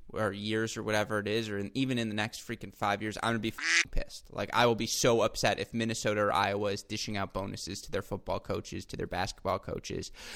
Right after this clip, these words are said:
Meanwhile, they're canceling sports in the name of, you know, financial prudence, and it's just like, all right, like, okay, you, I just, I will be sniffing out the hypocrisy. Those athletic departments are on my radar now, uh, obviously, and so,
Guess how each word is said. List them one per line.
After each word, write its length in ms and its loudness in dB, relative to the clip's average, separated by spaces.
Meanwhile, 400 4
they're 100 -2
canceling 480 0
sports 400 -2
in 80 -6
the 80 -6
name 220 -4
of, 200 -8
you 140 -4
know, 120 -2
financial 540 -6
prudence, 560 -4
and 120 -10
it's 120 -10
just 180 -10
like, 220 -8
all 140 4
right, 260 0
like, 300 -4
okay, 300 8
you, 220 -2
I 280 6
just, 320 4
I 220 10
will 120 6
be 140 2
sniffing 380 0
out 180 2
the 80 -2
hypocrisy. 840 -4
Those 240 2
athletic 420 2
departments 480 -2
are 200 0
on 240 6
my 140 2
radar 480 -2
now, 300 -2
uh, 280 4
obviously, 680 0
and 140 -8
so, 280 -2